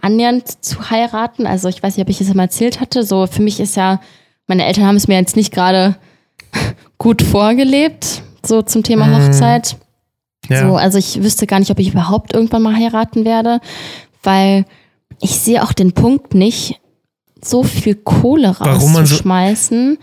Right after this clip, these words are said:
Speaker 2: Muss man
Speaker 1: für
Speaker 2: aber
Speaker 1: einen
Speaker 2: nicht.
Speaker 1: einzigen Tag. Also es gibt ja auch günstige Hochzeiten, gar keine Frage. So,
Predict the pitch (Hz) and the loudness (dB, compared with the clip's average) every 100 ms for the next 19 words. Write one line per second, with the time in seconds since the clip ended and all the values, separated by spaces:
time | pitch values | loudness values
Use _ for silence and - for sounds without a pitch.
0 | - 127 - 320 254 113 104 285 269 233 | -2 0 0 0 2 4 4 4 2 0
1 | 254 - 233 208 202 - 214 254 - 247 | -2 0 0 0 -2 -4 -4 -4 -4 -4
2 | 254 - 381 320 302 311 - 202 180 - | -2 -2 -2 -2 -2 -4 -2 -2 -2 -4
3 | 202 180 180 196 214 220 220 208 - - | -4 -4 -4 -4 -6 -6 -6 -6 -8 -8
4 | 214 233 196 214 - | -6 -6 -6 -6 -8